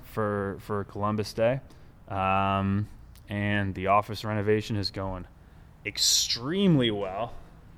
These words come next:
So it's completely cleaned out, and I don't know. Me and Matt will <laughs> probably start doing the podcast in here because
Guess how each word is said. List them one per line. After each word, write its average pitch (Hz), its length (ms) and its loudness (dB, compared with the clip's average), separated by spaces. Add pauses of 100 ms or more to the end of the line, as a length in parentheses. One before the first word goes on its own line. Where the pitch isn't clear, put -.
(500)
So 117 180 4
it's 117 140 4
completely 143 520 6
cleaned 139 380 6
out, 147 340 10 (840)
and 110 680 -8 (640)
I 131 80 10
don't 165 120 10
know. 180 160 8
Me 127 200 8
and 156 100 8
Matt 151 220 10
will 139 100 2
<laughs> 123 100 -2
probably 139 220 10
start 143 380 6
doing 143 200 8
the 123 80 6
podcast 123 640 4
in 110 100 10
here 113 180 10
because 107 360 6